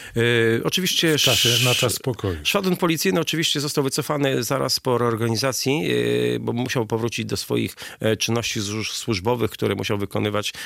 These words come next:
Speaker 1: bowiem policjanci też byli potrzebni do zabezpieczenia, e, zabezpieczenia wewnątrz, e, kraju. E, dlatego też, e,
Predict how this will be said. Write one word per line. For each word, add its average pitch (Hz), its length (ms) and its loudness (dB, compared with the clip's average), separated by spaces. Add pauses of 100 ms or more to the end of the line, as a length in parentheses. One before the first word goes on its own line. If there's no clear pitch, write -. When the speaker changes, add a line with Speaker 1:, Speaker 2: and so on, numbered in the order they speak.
(120)
Speaker 1:
bowiem 104 180 0
policjanci 101 400 -2
też 95 160 -4
byli 110 160 -2
potrzebni 107 460 -4
do 104 80 0
zabezpieczenia, 104 680 -2 (320)
e, 110 440 0
zabezpieczenia 107 760 -2
wewnątrz, 107 440 -2
e, 113 480 -2
kraju. 127 460 0 (320)
E, 110 400 2
dlatego 147 400 -2
też, - 300 -2
e, - 60 -2